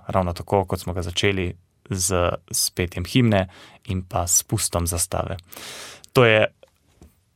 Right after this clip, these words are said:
taka okvirna časovnica, ki se lahko seveda malo spreminja glede na oratorij, eh, ali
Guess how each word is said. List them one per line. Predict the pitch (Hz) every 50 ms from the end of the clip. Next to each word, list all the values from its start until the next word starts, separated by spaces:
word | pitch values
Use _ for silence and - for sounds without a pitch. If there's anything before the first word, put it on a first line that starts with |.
| _ _ _ _ -
taka | - 95 87 85 82 -
okvirna | - 95 - - - 107 110 123 131 139 139 131
časovnica, | - - 117 - - 123 120 120 113 - - 107
ki | - - 104
se | - 101 98
lahko | 98 95 - 101
seveda | - - - 98 95 98 95 95 92 90 87 90 - -
malo | 98 95 92 90 90
spreminja | - - - 95 98 107 117 120 113 107 101
glede | 95 98 95 92 98 98
na | 92 90
oratorij, | 87 90 87 - 123 123 120 117 113 104 104 101
eh, | - - - - 92 90 90 87 87 - -
ali | - 90 90